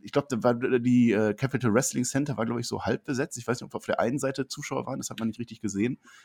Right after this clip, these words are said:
Ähm, die waren ein bisschen ruhig insgesamt, ne? Lag das daran, dass es so wenig waren, oder lag's an dem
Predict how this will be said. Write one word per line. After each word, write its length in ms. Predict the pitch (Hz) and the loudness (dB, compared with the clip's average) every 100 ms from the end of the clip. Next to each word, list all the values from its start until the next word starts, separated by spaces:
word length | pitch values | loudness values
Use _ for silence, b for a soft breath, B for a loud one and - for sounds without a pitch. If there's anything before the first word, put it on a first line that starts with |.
| b | b
Ähm, 380 | 101 110 113 113 - _ | 2 4 4 2 -4 _
die 100 | 107 | -4
waren 180 | 98 156 | -2 -2
ein 40 | 143 | -2
bisschen 260 | - 190 | -2 -2
ruhig 340 | 147 135 131 87 | 2 4 4 2
insgesamt, 580 | 95 - 87 80 80 | -4 -4 -2 -2 -2
ne? 140 | 113 156 | -4 -2
Lag 180 | 127 - | -2 -2
das 240 | 147 - | -4 -4
daran, 220 | 107 131 | 0 0
dass 120 | 123 | 0
es 60 | 117 | -4
so 140 | 110 | 0
wenig 320 | 101 151 202 151 | 2 2 0 -2
waren, 200 | 170 147 | -2 0
oder 140 | 135 | 2
lag's 240 | 120 123 | 2 0
an 100 | 117 | -2
dem 260 | 117 120 | 2 0